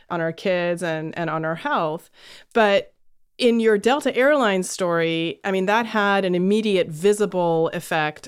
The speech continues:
on the skin of the people that were forced to wear these uniforms. So let's start there, 'cause I feel like in some ways that's, that's a, an easier, um, story for me to track.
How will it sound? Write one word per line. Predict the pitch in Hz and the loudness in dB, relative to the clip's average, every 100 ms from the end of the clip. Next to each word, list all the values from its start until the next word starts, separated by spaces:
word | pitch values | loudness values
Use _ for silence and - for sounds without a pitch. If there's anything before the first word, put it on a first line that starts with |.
| _ | _
on | 196 185 180 | -2 0 -2
the | |
skin | 175 - 170 160 156 156 | -4 -4 -2 -2 -4 -6
of | 175 160 | -6 -6
the | 165 | -6
people | 170 156 156 | -6 -6 -4
that | 151 | -6
were | 170 | -6
forced | 156 - 160 - | -8 -6 -8 -6
to | |
wear | 160 | -6
these | 156 165 | -6 -4
uniforms. | 269 220 - 160 | -4 -4 -6 -2
So | 214 - - - | -2 -4 -16 -18
let's | 135 226 302 - | -4 0 0 0
start | 220 208 | -2 2
there, | 202 156 | 0 -2
'cause | 190 | -4
I | 185 | -4
feel | 220 | -2
like | 208 196 | -2 -2
in | 190 | -4
some | 214 208 | -4 0
ways | 185 165 | -2 -2
that's, | 175 170 - - - - | -4 -6 -12 -20 -10 -6
that's | 190 | -2
a, | 185 170 196 | -2 -2 -2
an | 180 | -4
easier, | 202 202 202 185 175 165 165 - - - _ - | -2 -4 -2 0 0 0 -2 -6 -20 -20 _ -4
um, | 170 | -2
story | 165 - 196 185 | -2 -2 0 0
for | 175 | -2
me | 165 | -6
to | 147 | -6
track. | - - - - | -10 -10 -12 -16